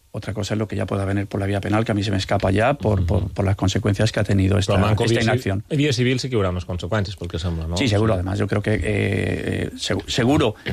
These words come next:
Speaker 1: eh, por las consecuencias, y entiendo que también la administración debería aquí también actuar, que aquí me da, me da también, <laughs> lo dejo caer, ¿no? Pero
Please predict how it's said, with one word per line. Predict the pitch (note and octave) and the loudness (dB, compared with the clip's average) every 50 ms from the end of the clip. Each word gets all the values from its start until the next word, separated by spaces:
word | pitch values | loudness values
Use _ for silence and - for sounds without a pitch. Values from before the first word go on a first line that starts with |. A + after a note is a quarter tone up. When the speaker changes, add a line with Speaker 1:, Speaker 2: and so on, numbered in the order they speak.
| - - | -6 -2
Speaker 1:
eh, | A2 G#2+ G#2+ - - | -2 -2 -2 -2 -2
por | - - A2+ | -2 -2 0
las | A2+ G#2+ - | 0 -2 -2
consecuencias, | - A#2 G#2+ - G2+ - C#3 C#3 - F3 F3+ G3 - - - - - - | -2 -2 -2 0 0 0 0 0 2 0 0 -2 -2 -6 -18 -20 -16 -10
y | - A2 | -8 -8
entiendo | G2+ G#2 - G2+ G2+ G2+ | -8 -6 -6 -6 -6 -4
que | G2 G2+ | -4 -4
también | G2+ F#2+ G2+ G2+ G#2 | -4 -2 0 2 2
la | G2+ | 2
administración | G2 G2+ G2 G2 G2+ - - F2 - - G2+ G2+ G#2 G#2+ | 2 4 4 2 2 2 0 -2 0 2 2 2 4 4
debería | G#2+ F#2+ G2 F#2+ F#2+ G2+ G2+ G2+ | 2 2 0 0 0 0 0 0
aquí | G2 G#2+ G2+ | 0 0 0
también | F#2+ G2 G2+ G2+ G#2 G#2 | 0 2 2 2 2 2
actuar, | G#2 G2 - G2+ G#2+ A2+ A#2+ A#2+ - - - - - - - - - - | 0 0 0 0 2 2 2 0 -2 -8 -14 -14 -14 -16 -18 -20 -10 -4
que | - | -2
aquí | G#2 G#2+ - C#3 F#3 G#3+ - | -2 0 0 0 0 0 0
me | - A2+ G#2+ | 0 0 2
da, | A2 B2 D3+ D3+ | 2 2 2 0
me | - C3 A#2+ A2+ | 0 0 0 2
da | A#2 B2 C#3+ | 2 2 2
también, | F3+ E3+ E3+ D3+ D#3+ F3+ F#3+ - D3 - - - | 2 2 2 2 2 2 2 0 -2 -2 -2 -6
<laughs> | - - - - - | -6 -8 -8 -10 -10
lo | - B2 | -6 -2
dejo | B2 C#3 - F#3+ | -2 -2 -2 0
caer, | - A#2 B2 D#3+ F3+ C#3 | 0 0 0 2 2 2
¿no? | C3+ D#3+ - | 2 2 2
Pero | - C#3 C3 A#2+ | 0 0 0 -2